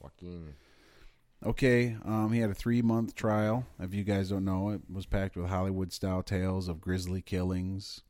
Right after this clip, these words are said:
Speaker 2: political payoffs, cocaine hidden in jalapeno cans,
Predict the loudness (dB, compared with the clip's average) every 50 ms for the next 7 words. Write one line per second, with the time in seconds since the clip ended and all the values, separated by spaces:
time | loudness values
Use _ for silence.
0 | _ _ _ _ -8 -4 -2 0 0 -2 -2 -6 -8 -4 -2 -2 0 0 0 0
1 | 0 -2 -2 -4 -6 -8 -4 -2 -2 -2 0 0 0 2 2 2 2 0 0 0
2 | 0 0 0 0 0 0 0 0 0 2 2 2 2 2 2 0 0 0 0 2
3 | 2 2 2 0 0 -2 -4 -8